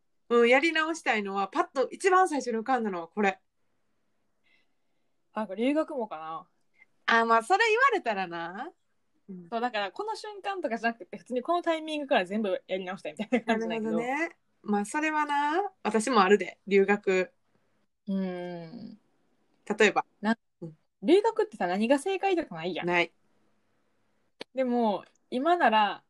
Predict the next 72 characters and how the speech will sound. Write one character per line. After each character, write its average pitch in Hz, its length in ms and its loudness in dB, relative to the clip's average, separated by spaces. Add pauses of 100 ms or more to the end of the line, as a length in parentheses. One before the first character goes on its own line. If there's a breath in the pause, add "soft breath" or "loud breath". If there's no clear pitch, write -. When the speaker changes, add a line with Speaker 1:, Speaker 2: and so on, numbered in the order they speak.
(160)
Speaker 2:
ま 214 60 -8
あ、 - 20 -6
今 226 160 -4
も 240 80 -2
う 269 80 0
一 262 60 -12
回 233 180 -4
留 233 100 -4
学 233 200 -8
し - 40 -20
た 190 60 -6
い 156 80 -8
な 170 160 -10
と - 80 -20
か 160 180 -12
思 214 220 -4
う - 20 -2
ん 185 40 -4
や 147 80 -10
け - 100 -12
ど - 80 -14
さ。 175 60 -6
Speaker 1:
思 165 160 0
う 165 40 -4
な。 175 240 0 (1000)
Speaker 2:
な 180 80 -8
ん 175 40 -8
か、 - 180 -6
も 370 440 4
う 427 40 -4
ち 440 80 0
ょ 427 60 0
っ - 20 -10 (260)
と 262 300 6 (500)
充 233 200 -8
実 240 200 -12
で 262 100 2
き 254 60 -20
た 220 160 -10
ん 233 60 -16
ち 233 100 -8
ゃ 214 60 -4
う 226 40 -10
か、 214 240 -6 (220)
勉 226 220 -12
強 247 100 -4
で 262 80 -2
き 262 60 -14
た 226 140 -8
ん 214 80 -14
ち - 60 -12
ゃ 202 60 -4
う 190 60 -8
か、 - 220 -8
み 190 120 -18
た - 80 -14
い - 60 -18
な。 - 120 -20
Speaker 1:
な 214 120 6
る 226 80 6
ほ 220 60 0
ど。 202 100 2
勉 381 260 8
強 392 200 8
面 294 180 0
を 294 60 -4
も 311 80 -2
っ - 40 -10
と 208 120 -2
頑 226 200 -2
張 226 180 0
り、 226 60 -14